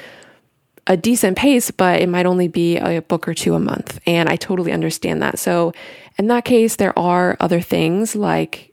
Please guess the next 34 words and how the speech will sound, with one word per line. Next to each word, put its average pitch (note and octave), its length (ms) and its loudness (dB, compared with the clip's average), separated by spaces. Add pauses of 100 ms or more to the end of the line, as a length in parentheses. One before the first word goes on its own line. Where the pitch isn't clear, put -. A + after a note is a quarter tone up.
(160)
you E3+ 160 -4
know, D#3 240 -2
a - 40 0
library A3 480 0
card F3+ 560 0
or D#3+ 200 0
signing D#3 340 -2
up D#3 100 -2
for - 100 -6
the D#3+ 140 -2
Libby F#3 340 0
app F3+ 340 0
so - 140 -6
you D3+ 160 -2
can C#3+ 280 -4 (400)
access D#3+ 380 -4
those - 220 -6
books - 260 -4
on D3+ 220 -4
your D#3 140 -2
e-reader G#3 500 2
or F3 80 0
something D#3+ 300 -4
like D#3 180 -4
that. E3+ 360 0 (420)
And F#3 120 -2
I F3+ 60 2
will F3+ 280 2
step - 300 0
off C4+ 100 4
of A#3+ 140 -2
my A3+ 100 2
soapbox, F3 640 -2
but F3 280 -2